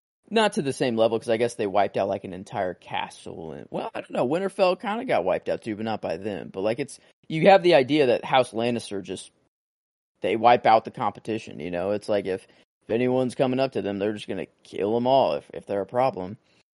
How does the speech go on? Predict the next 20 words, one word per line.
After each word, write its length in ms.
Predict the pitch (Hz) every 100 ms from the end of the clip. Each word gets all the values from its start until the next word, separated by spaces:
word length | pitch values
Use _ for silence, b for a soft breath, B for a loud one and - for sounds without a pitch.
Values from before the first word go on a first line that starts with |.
| -
and, 320 | 98 101 104
like, 300 | 95 101 -
on 140 | - 107
this 220 | 139 -
rewatch, 440 | 120 139 110 107
I'm 200 | 117 113
like, 180 | 110 - -
"Wow," 460 | - 107 110 - -
like, 240 | - 82 101
yeah, 160 | 110
the 100 | 95
Starks 400 | 95 - 143 131
are 300 | - 107 80 - _ _
down 680 | 117 107 120 113 110 104 107
bad 440 | 98 87 65 58
right 320 | - 85 62 -
now, 280 | 69 53 -
like, 140 | 95
they 320 | - 101 110 113
are 240 | 104 -